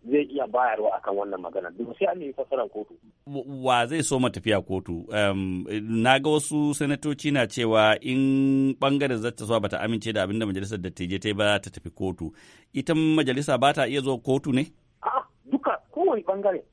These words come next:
Speaker 1: na iya zuwa kotu. Duk wanda ya ga dama, in dire dai kawai duk wanda ya riga ya je kotu, to ɗayan ba zai je kotu shi kuma daban ba. In ɓangaren majalisa suka je kotu, to dole sai wannan su saurara.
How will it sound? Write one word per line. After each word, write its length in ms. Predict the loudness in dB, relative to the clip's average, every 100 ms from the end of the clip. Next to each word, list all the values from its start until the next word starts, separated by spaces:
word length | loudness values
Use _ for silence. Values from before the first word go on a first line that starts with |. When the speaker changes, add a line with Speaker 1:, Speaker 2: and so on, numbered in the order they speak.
| _
Speaker 1:
na 160 | -2 0
iya 160 | 0 2
zuwa 200 | 2 2
kotu. 360 | -4 -8 -10
Duk 140 | 0 0
wanda 220 | 0 0
ya 80 | 2
ga 120 | 2
dama, 360 | 2 0 0 -4 -8 -6
in 140 | -6
dire 260 | -4 -2 0
dai 160 | 2 2
kawai 280 | 4 4 2
duk 100 | 2
wanda 260 | 0 2 0
ya 100 | 2
riga 180 | 2
ya 180 | 0 0
je 120 | -4 0
kotu, 400 | 0 0 -4 -12 _ _ -2
to 120 | 0
ɗayan 300 | 2 0 -2
ba 100 | -8
zai 180 | -4 -4 -4
je 120 | -10
kotu 320 | -6 -6 -6 -10
shi 160 | -16
kuma 200 | -6 -6
daban 280 | -4 -4 -4
ba. 100 | -6 -8 _ _ _ _ _
In 160 | -4
ɓangaren 440 | -2 0 2 0 -2
majalisa 480 | -6 -6 -2 0 -2
suka 200 | -2 -2
je 140 | -2
kotu, 480 | 0 0 2 -2 -6 -10 _ _ 2
to 160 | 2 4
dole 260 | 2 2 0
sai 360 | 2 2 2 4
wannan 320 | 2 2 -6 -4
su 60 |
saurara. 440 | -2 2 2 0